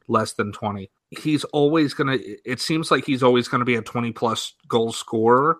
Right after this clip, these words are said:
but if he doesn't get that shot percentage up, it's all gonna come in, in ice time as well, because it, watching some of the Canes games this year, it almost seemed as if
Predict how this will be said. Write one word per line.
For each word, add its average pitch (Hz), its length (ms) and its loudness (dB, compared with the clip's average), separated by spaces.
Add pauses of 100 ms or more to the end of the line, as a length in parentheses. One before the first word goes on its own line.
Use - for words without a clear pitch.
(160)
but 123 140 6
if 113 140 0
he 151 180 0
doesn't 139 360 4
get 117 200 2
that 104 180 -4
shot - 340 2
percentage 107 460 -2
up, 107 300 -2 (100)
it's 117 200 -4
all 127 260 4
gonna 123 220 0
come 117 420 6
in, 107 560 -2 (560)
in 117 240 -4
ice 127 260 2
time 113 300 2
as 101 160 -10
well, 123 260 6
because 107 480 -4
it, 120 300 2 (100)
watching 131 440 4
some 135 160 4
of 120 60 2
the 113 60 0
Canes 120 360 -2
games 110 380 -6
this 117 300 -4
year, 107 300 -2 (380)
it 127 120 -2
almost 127 520 4
seemed 120 500 0
as 113 240 0
if 113 260 2